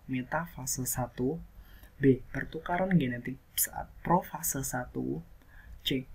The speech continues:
Mutasi yang menggunakan metafase. D. Mutasi yang mengganggu tahapan profase. E. Mutasi yang menyebabkan pertukaran genetik.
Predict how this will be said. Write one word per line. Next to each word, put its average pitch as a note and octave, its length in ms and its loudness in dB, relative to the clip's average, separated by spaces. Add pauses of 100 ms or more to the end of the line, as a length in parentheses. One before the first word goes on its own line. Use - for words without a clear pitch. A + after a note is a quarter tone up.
(160)
Mutasi E3+ 560 0
yang F#3+ 160 2
menggunakan C3 560 2
metafase. B2+ 1040 0 (560)
D. C3 240 6 (240)
Mutasi D3 560 2
yang F#3+ 160 8
mengganggu B2+ 640 6 (160)
tahapan C3 720 -2 (160)
profase. C3+ 880 2 (560)
E. D#3 400 0
Mutasi C#3+ 560 0
yang F3 160 8
menyebabkan C#3 480 0
pertukaran C3+ 720 -2 (400)
genetik. B2+ 400 2